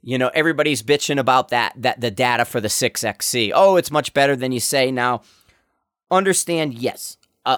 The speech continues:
I look at things different than the way Brian looks at things. You look at things the way th-, people look at me. We should be biased 'cause a bunch of people are like, "Well, the Valkyrie stuff, we're, we're bought and paid for." Nope. Any ammo I shot of mine, I paid for,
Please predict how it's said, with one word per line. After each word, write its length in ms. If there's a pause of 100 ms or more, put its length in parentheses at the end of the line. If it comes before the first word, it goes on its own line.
(120)
I 160
look 180
at 140
things 260
different 300
than 120
the 60
way 160
Brian 420
looks 200
at 120
things. 380
You 160
look 240
at 140
things 300
the 60
way 160
th-, 280
people 260
look 180
at 140
me. 300 (1200)
We 320
should 560
be 160
biased 640
'cause 160
a 60
bunch 220
of 60
people 240
are 140
like, 240
"Well, 100
the 80
Valkyrie 460
stuff, 440
we're, 140
we're 240
bought 300
and 100
paid 260
for." 360
Nope. 340 (220)
Any 260
ammo 320
I 160
shot 260
of 60
mine, 480
I 80
paid 300
for, 260